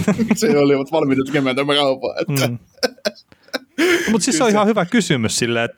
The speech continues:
Speaker 2: kert-,
Speaker 1: Niin.
Speaker 2: mä en ole nähnyt yhtään semmoista kommenttia tästä, mikä on ollut, että hei, nyt Karolana, nyt tuli hyvä trade. <laughs>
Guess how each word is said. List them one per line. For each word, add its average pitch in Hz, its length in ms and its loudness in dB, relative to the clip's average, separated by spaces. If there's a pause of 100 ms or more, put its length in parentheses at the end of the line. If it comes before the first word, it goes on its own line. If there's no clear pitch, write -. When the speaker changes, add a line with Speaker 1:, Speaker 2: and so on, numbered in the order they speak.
Speaker 2:
kert-, 139 180 -4
Speaker 1:
Niin. 165 100 2
Speaker 2:
mä 196 80 4
en 202 80 2
ole 190 80 2
nähnyt 190 200 4
yhtään 156 400 0
semmoista 110 580 0 (300)
kommenttia 110 500 -2
tästä, 107 260 -2
mikä 110 240 -2
on 110 80 0
ollut, 107 160 -2
että 104 140 -4
hei, 104 320 -2
nyt 131 180 -2
Karolana, 107 480 -2 (260)
nyt 170 260 0
tuli 110 220 0
hyvä 98 240 -2
trade. 92 400 -4
<laughs> - 60 -20